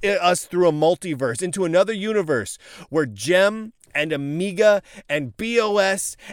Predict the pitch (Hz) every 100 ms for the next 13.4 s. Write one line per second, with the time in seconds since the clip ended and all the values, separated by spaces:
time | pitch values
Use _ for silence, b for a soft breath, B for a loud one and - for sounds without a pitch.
0 | B 160 151 160 185 202 220 202 196 190
1 | 165 165 170 156 165 156 190 196 180 -
2 | - 180 185 - 185 - 185 185 185 160
3 | 143 175 214 202 - 185 180 190 180 170
4 | 139 214 247 - 247 220 196 156 175 175
5 | 202 208 B B - 190 147 107 190 202
6 | 190 - 180 170 143 113 165 147 - 170
7 | 160 143 113 B B 160 165 196 185 151
8 | 156 190 190 160 175 185 151 160 156 175
9 | - 147 - 147 147 165 160 190 190 -
10 | - 214 220 208 190 - 180 156 175 170
11 | 151 147 - 156 151 135 127 160 233 269
12 | 262 240 - 226 - 240 175 175 196 -
13 | 185 175 175 175